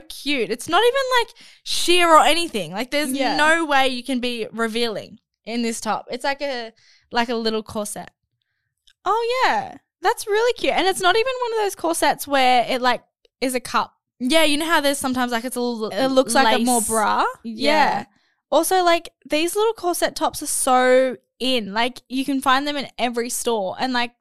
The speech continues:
Speaker 2: you remember that really popular glass and that blue corset top that went really pop-, like, literally
Speaker 1: Yeah.
Speaker 2: everyone
Speaker 1: Well,
Speaker 2: wears
Speaker 1: that
Speaker 2: a
Speaker 1: had,
Speaker 2: corset top.
Speaker 1: even that had the, like, underwire kind of bra
Speaker 2: Yeah.
Speaker 1: look. This doesn't even have that. This is, like,
Speaker 2: This guy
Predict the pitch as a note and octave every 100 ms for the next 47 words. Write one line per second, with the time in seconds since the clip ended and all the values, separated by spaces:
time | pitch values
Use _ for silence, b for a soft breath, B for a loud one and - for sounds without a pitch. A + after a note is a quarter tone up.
0 | _ A#3+ C4+ D#4 E4 E4 C#4 - _ _
1 | b b B3 C#4+ C#4 B3+ C4+ A#3+ A#3 G#3
2 | G3+ - A3+ G3+ A#3+ A3+ G#3+ A3 G#3+ A3+
3 | A3+ A#3 G3+ - - G#3+ - A#3+ A3+ A3
4 | A3+ A3+ A3 A#3+ B3 A#3+ - C4 C4 B3+
5 | A3+ G3+ A#3+ C#4 C#4 B3+ A3 D#4 F#4+ G4+
6 | - D#4+ - E4 F4 E4 D#4 D4+ C#4 B3+
7 | A#3+ A3 - _ _ - A#3 A#3+ A#3 A3
8 | G3 F#3 - A3 G#3 G3+ C#4 G#3+ G3+ G#3
9 | G#3 F#3+ E3 - C#4 G4 G4 F#4 D#4+ C4+
10 | C4 B3+ G2+ - - C#4 E4 D#4+ D4+ C#4
11 | - b b b C#4 -